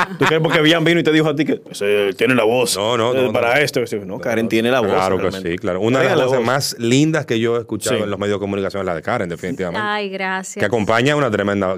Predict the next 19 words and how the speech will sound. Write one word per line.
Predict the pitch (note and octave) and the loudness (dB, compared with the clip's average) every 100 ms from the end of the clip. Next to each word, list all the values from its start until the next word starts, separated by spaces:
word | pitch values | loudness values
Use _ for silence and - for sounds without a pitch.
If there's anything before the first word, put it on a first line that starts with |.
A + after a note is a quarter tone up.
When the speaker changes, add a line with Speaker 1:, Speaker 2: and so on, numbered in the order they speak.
| F#2+ | -2
Speaker 2:
una | G2+ | -2
tremenda | F#2+ B2 A#2+ | 0 0 0
Speaker 1:
Claro, | A2+ | -2
Speaker 2:
persona, | E2+ - G2+ F#2 | -6 -6 -4 -2
una | G#2 | -2
Speaker 1:
claro. | F#2+ | 0
Speaker 2:
muy | G#2+ A2 | 2 4
bella | F2+ E2+ | 2 0
mujer. | D#2+ D#2 A2 | -4 -6 -6
Speaker 3:
Mm. | G3+ F#3+ | -10 -10
Speaker 1:
Karen, | F#3+ B3 F#3+ | -2 -2 0
tú | G3 | 0
mencionabas | G#3+ A3 A3 G#3+ G#3+ - | 2 0 0 0 0 0
que, | E3 C#3+ C#3 C3 B2+ | 2 4 4 4 2
eh, | A#2 | 2
trabajaste | A#2 A#2+ C3 | 2 0 2
en | C3 | 2
los | A#2 | 2
toros. | E3+ C3+ C3 | 0 0 -2